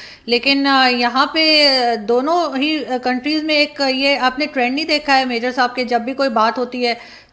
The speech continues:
तो वहाँ पे कह देंगे पाकिस्तान ने किया, और पाकिस्तान अगर बलूचिस्तान में ख़ासतौर पे कुछ हो तो फ़ौरन ही भारत का नाम ले लेते हैं।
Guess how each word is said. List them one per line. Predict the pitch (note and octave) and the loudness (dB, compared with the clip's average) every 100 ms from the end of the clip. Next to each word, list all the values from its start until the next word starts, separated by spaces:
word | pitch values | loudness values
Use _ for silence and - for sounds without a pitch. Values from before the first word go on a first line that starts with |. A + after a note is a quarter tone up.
| - | -2
तो | C4 B3+ | 0 0
वहाँ | - A3 A3+ | 0 -2 -2
पे | B3 B3+ | 0 0
कह | B3 | 0
देंगे | A#3 B3 B3 | 0 0 0
पाकिस्तान | A#3+ A3 B3 C4 B3 | 0 -2 -4 -2 -2
ने | B3 | -2
किया, | B3 B3 | -4 0
और | A#3+ | 0
पाकिस्तान | A#3+ A3 C4+ C4 C4+ | 0 -2 -2 -2 -2
अगर | C4 C4 | 0 -2
बलूचिस्तान | A3+ A3+ A#3 C4+ - C#4+ D#4 | -2 -2 -2 -6 2 4 4
में | D#4+ | 0
ख़ासतौर | C#4 B3+ B3+ | 0 0 -2
पे | B3 | -4
कुछ | B3 A#3+ - | -6 -6 -4
हो | G#3 G3 - - - | -4 -6 -20 -20 -8
तो | B3+ | -8
फ़ौरन | B3 A#3+ B3+ D4 | 0 2 4 2
ही | B3+ C4+ | 0 0
भारत | C4+ B3 B3 B3 | 0 2 2 2
का | A#3+ | -2
नाम | A3+ G#3+ | -2 -2
ले | G#3 | -4
लेते | G3 F#3+ F#3+ | -4 -6 -8
हैं। | G3 | -12